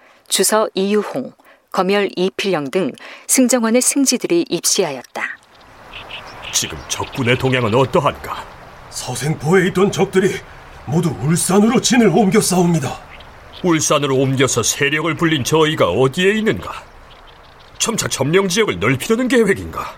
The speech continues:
Speaker 3: 그러하옵니다, 전하. 놈들은 필시 점령지를 넓혀나가려는 의도에서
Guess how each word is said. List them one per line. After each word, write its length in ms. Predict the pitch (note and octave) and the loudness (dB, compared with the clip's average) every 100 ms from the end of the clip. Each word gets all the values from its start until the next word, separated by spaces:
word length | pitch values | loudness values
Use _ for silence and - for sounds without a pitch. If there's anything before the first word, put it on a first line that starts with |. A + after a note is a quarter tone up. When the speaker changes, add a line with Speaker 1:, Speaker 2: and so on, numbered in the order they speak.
| - | -12
Speaker 3:
그러하옵니다, 960 | C3 D3+ F#3+ - A#3 A3 B3 C4 F3+ | -4 0 2 2 2 4 2 2 -4
전하. 380 | - G#3 G3 C#3+ - - - - - - - - - | 2 4 4 0 -8 -16 -20 -20 -20 -20 -20 -20 -2
놈들은 460 | A3+ A#3 B3 A3 | 0 2 2 0
필시 380 | F3+ A3+ - F#3 | 0 -4 -2 -4
점령지를 680 | E3+ B3 G#3 A3 G#3+ G#3+ G3 | 0 2 4 2 2 2 2
넓혀나가려는 920 | E3+ G3+ G3 A3 G#3+ G#3 G3+ G#3+ F#3 | 2 2 2 2 2 2 2 2 2
의도에서 480 | G3+ G#3 F#3 D3+ B2 | 0 2 2 2 -8